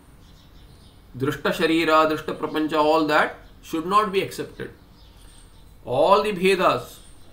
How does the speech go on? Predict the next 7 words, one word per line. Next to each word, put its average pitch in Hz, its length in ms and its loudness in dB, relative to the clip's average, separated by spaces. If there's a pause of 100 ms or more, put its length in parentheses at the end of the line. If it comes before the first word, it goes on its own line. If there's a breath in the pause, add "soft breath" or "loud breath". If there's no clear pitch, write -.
(360)
the 147 200 -2
drashta, 151 760 2 (1300)
this 139 140 -6
jiva 180 520 0
is 190 160 -2
separate 185 440 -4
from, 220 400 0